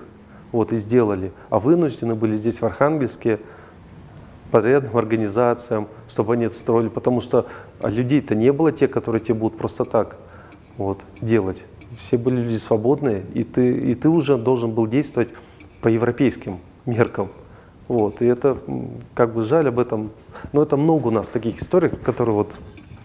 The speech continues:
достойно выглядят по отношению к основной массе России, и нам, по-моему, завсегда есть чем гордиться. Да, вот. Начнёшь хвастаться, до вечера не закончишь. Но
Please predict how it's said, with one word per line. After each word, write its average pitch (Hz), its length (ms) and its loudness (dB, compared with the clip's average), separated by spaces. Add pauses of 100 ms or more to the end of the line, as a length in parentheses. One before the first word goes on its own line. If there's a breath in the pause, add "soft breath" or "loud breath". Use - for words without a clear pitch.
(640)
достойно 127 500 2
выглядят 104 420 -4 (520 loud breath)
по - 80 4
отношению 104 640 -2
к - 60 -4
основной 120 380 -2
массе 113 340 -2
России, 110 560 -2 (300 loud breath)
и 120 240 2 (180)
нам, 143 220 0
по-моему, 135 380 -2
завсегда 120 440 -2
есть 101 260 -4
чем 113 200 -4
гордиться. 110 580 -2 (100)
Да, 104 240 -2
вот. 110 120 -8 (380 loud breath)
Начнёшь - 380 -2
хвастаться, 127 560 -2
до 123 120 2
вечера 123 320 -2
не 107 100 2
закончишь. 107 520 -4
Но 131 240 4